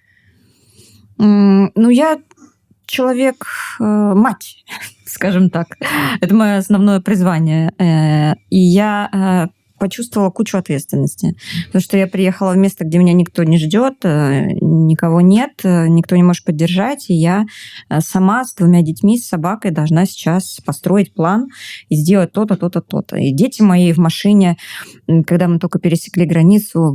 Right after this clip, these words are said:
вот так вот ерзали на месте. Такие: «Мама, мама, что ты чувствуешь? Ты наконец-то свободна». И, э, а у меня в-, ворох мыслей в голове. Значит, мне нужно снять квартиру, устроить детей учиться,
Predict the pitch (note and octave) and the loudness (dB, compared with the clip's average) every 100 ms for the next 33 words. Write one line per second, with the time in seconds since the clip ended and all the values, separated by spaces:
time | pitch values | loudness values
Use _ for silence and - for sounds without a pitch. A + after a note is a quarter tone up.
0 | D3 A#2+ D#3+ D3 E3+ F3 E3 F3+ F3+ F3+ | -2 0 0 0 0 2 2 4 4 4
1 | F#3 G3+ G3+ G3+ G3 G3 G#3+ C#4 A3+ G#3+ | 6 4 2 0 2 4 4 4 4 6
2 | A#3+ D4+ B3+ A3 A3 C4+ C4+ A3 - A#3+ | 4 2 0 0 -2 -8 -8 -10 -6 -4
3 | A#3+ A3+ D4+ C#4 - G#3+ G#3 G#3+ G#3 A3 | -4 -4 -2 -2 0 -2 2 2 2 2
4 | A3+ - G#3 G#3+ F#3+ G3 F3 E3 E3+ - | 2 -2 -4 -2 0 0 2 0 -2 -10
5 | - - - _ F3 F#3+ F#3+ E3 F3+ D#3 | -18 -18 -20 _ 0 2 2 0 0 2
6 | G3 G3 F#3 G#3+ G3+ F3 F#3 A3 G#3+ A3+ | 2 4 4 2 -2 0 2 2 0 -4
7 | B3 - A#3 G3 F#3+ E3 D#3 D3 D#3+ D#3 | -4 -4 -6 -2 0 2 2 2 2 0
8 | - D#3+ D#3+ F3 E3+ F3 E3 - E3 E3 | 0 0 0 0 -2 -2 -2 -4 -6 -6
9 | - A3 C#4+ D4+ G3+ F3+ - F#3+ F#3 D#3+ | -2 0 0 0 -2 -4 -2 0 2 0
10 | E3+ - F3 E3+ - - C4 - D4+ D#4 | -2 0 0 0 -4 -4 -4 -4 -4 -4